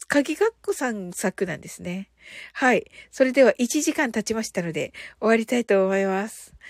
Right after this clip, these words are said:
はい。ね、ありがとうございます。はい。あなたの今日が素晴らしい一日ということはすでに決まっております。素敵な一日になりますように。Sleep well. Good night.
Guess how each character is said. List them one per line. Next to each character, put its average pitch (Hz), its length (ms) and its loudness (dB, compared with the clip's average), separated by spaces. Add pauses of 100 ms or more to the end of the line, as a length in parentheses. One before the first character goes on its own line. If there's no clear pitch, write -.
(240)
は 285 280 0
い。 - 140 -6 (400)
ね、 262 200 6
あ 220 140 2
り 311 100 2
が 403 160 2
と 370 180 2
う - 20 -2
ご 339 120 0
ざ 311 200 2
い 302 60 0
ま 311 160 -4
す。 262 440 2 (360)
は 262 280 -2
い。 214 100 -4 (240)
あ 240 120 0
な 262 120 2
た 254 120 0
の 233 180 0
今 247 120 4
日 233 40 0
が 220 200 2
素 - 180 -8
晴 226 100 0
ら 226 80 -4
し 226 180 -4
い 214 40 0
一 208 180 -6
日 214 240 -8
と 214 80 -4
い 208 60 -2
う 208 40 -6
こ 214 120 -8
と 208 100 -6
は 202 160 -6
す - 140 -14
で 196 140 -4
に 196 100 -10
決 196 160 -8
ま 196 80 -8
っ 202 40 -10
て - 140 -8
お 196 60 -2
り 196 100 -6
ま 202 140 -6
す。 - 260 -16 (540)
素 - 100 -14
敵 208 220 4
な 202 60 0
一 196 220 -2
日 202 240 -6
に 196 80 -6
な 190 120 -2
り 202 120 -2
ま 214 100 -2
す - 160 -6
よ 208 100 -4
う - 20 -6
に。 202 220 -8 (840)
Sleep 208 440 -4
well. 190 300 0 (400)
Good 196 120 -4
night. 180 300 -6